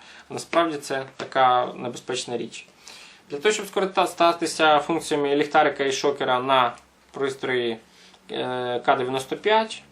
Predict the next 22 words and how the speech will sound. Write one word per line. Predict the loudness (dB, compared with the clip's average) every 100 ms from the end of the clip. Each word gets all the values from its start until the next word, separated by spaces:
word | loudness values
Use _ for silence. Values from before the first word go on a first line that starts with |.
| -20 -20 -20 -20 -20 -20 -20 -20 -18 -4
у | 4
нас | 4 4
немає | 2 6 6 6
тут | 2 -2
ніяких | 2 2 2 0
запобіжників, | 0 0 0 0 0 0 -2 0
ми | 0
просто | 2 4 4 2 -4
слайдер | -2 4 6 6 0
на | -2 -4
боковій | -4 -2 -4
поверхні | -2 0 0 -2 -8
з-, | -10
е, | -8 -8
перемикаємо | -4 -4 -2 2 2 4 0
в |
середнє | -2 0 0 -2
положення, | -2 -2 -2 -2
у | -4
нас | -6 -8
вмикається | -6 -4 -4 -4
ліхтарик. | -6 -4 -4 -4 -10